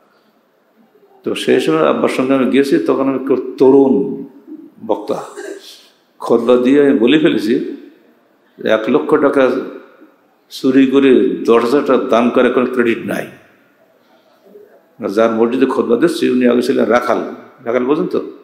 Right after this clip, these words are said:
গরু ছাগল পালে যারা,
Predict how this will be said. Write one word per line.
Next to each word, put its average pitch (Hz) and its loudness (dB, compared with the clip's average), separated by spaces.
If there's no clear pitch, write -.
গরু 127 2
ছাগল 127 0
পালে 110 2
যারা, 90 -2